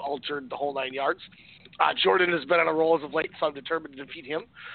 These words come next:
Uh, Elijah has jumped in, and, uh, we will have a good time, boys. Fact number one.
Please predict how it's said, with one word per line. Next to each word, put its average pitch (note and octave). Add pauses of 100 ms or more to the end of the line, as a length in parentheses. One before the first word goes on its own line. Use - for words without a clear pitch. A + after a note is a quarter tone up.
(260)
Uh, D3
Elijah D#3
has D#3+ (640)
jumped F3+
in, G#3+ (400)
and, D#3
uh, D#3 (120)
we E3
will E3+
have D#3
a D#3
good D#3
time, D#3+
boys. G#3 (1400)
Fact -
number D#3+
one. E3+